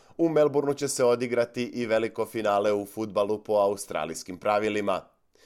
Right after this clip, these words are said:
Za titulu prvaka E F L-a borit će se West Coast Eaglesi i Collingwood Magpies. U polufinalu ekipa iz Perta je najboljom igrom ove sezone deklasirala Melbourne sa sto dvadeset jedan pedeset pet,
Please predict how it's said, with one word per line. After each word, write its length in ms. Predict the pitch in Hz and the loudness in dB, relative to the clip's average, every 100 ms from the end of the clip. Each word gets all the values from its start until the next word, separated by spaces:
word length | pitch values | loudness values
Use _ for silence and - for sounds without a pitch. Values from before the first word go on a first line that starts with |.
| - - - | -20 -20 -4
Za 100 | 135 | -2
titulu 420 | 139 131 123 117 | -2 -4 -2 -2
prvaka 520 | 110 107 107 107 98 | -2 -2 -2 0 0
E 80 | 95 | 2
F 140 | 90 127 | -2 0
L-a 240 | 120 107 | 0 0
borit 320 | 82 90 90 | -2 -4 -4
će 120 | 98 | -6
se 320 | 92 - 95 92 | -8 -2 -2 2
West 320 | 104 101 - | 0 -2 -2
Coast 300 | 101 98 117 | -2 -2 -4
Eaglesi 600 | 117 127 123 - 120 113 | 0 0 -2 -2 -2 -2
i 240 | 139 147 147 | 0 -2 -2
Collingwood 840 | 107 101 104 98 107 101 101 107 | -2 -2 -2 -4 -8 -8 -10 -6
Magpies. 760 | 101 120 - 101 82 73 - - _ _ - - _ | 0 -2 0 -2 -2 -4 -10 -14 _ _ -20 -20 _
U 100 | 143 | -4
polufinalu 760 | 135 123 120 127 110 104 104 | 0 0 0 -2 0 0 0
ekipa 400 | 104 - 107 104 | -2 -4 -4 -2
iz 160 | 98 - | -2 -2
Perta 440 | 117 113 - 110 107 | 0 0 0 0 2
je 240 | 104 104 | 2 0
najboljom 540 | 104 113 110 120 120 | 0 0 2 0 0
igrom 320 | 110 107 107 98 | -2 -2 0 0
ove 200 | 98 98 | 0 -2
sezone 460 | 101 95 107 104 | -6 -2 -2 0
deklasirala 720 | 92 90 90 - 101 95 95 | -4 -6 -8 -6 -2 0 0
Melbourne 480 | 95 104 104 95 87 | 0 0 0 -2 -8
sa 300 | - 92 82 | -6 -4 -4
sto 320 | 82 - 113 | -4 -4 -4
dvadeset 480 | 101 101 98 98 101 | 0 0 0 -6 -6
jedan 300 | 101 98 87 | -4 -4 -4
pedeset 460 | 98 90 90 92 - | -6 -6 -8 -10 -4
pet, 300 | 135 143 | -2 -2